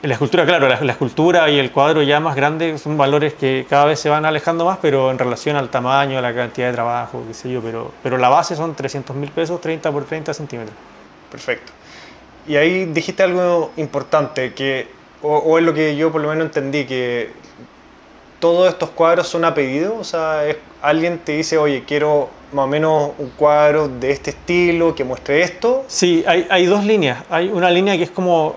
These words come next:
Speaker 1: la, la obra que voy creando yo, como las obras que están en mi espalda, que son obras como cien por ciento libre, y hay obras que se llaman el arte pie forzado, que te dan el motivo, que es mucha gente que, por ejemplo, encarga el cuadro, no sé, tiene un perro en la casa y quiere que yo lo retrate en mi estilo,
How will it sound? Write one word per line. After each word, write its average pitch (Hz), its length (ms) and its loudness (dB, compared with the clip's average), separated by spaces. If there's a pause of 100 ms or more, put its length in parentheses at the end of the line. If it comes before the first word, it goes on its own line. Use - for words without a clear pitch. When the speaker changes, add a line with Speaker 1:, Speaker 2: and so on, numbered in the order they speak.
Speaker 1:
la, 151 180 0
la 147 220 4
obra 170 180 4
que 143 80 0
voy 165 200 2
creando 165 340 2
yo, 160 400 0
como 139 240 -2
las 127 140 0
obras 143 220 0
que 135 380 -4
están 143 280 -4
en 143 80 -2
mi 135 60 -6
espalda, 196 480 0
que 151 100 -6
son 151 180 -8
obras 151 260 -4
como 135 400 -6 (480)
cien 170 200 -2
por 175 160 2
ciento 165 260 -2
libre, 190 400 2 (200)
y 147 180 0
hay 165 200 4
obras 190 340 2 (120)
que 143 200 0
se 139 100 -6
llaman 160 200 2
el 156 80 2
arte 170 220 0
pie 165 200 0
forzado, 156 560 0 (160)
que 131 120 -2
te 131 80 -2
dan 151 160 2
el 175 80 2
motivo, 180 420 0
que 135 80 -4
es 131 60 -6
mucha 147 240 -6
gente 156 260 -4
que, 143 120 0
por 127 160 -2
ejemplo, 143 640 0 (360)
encarga 139 340 0
el 127 100 -2
cuadro, 143 260 2
no 127 100 -2
sé, 131 220 -2
tiene 135 180 -6
un 117 60 -8
perro 151 220 0
en 165 80 0
la 165 100 2
casa 208 460 -2
y 147 100 -4
quiere 156 200 0
que 143 160 -2
yo 151 120 -2
lo 156 320 -2
retrate 139 320 0
en 139 60 -4
mi 143 80 -8
estilo, 110 380 -6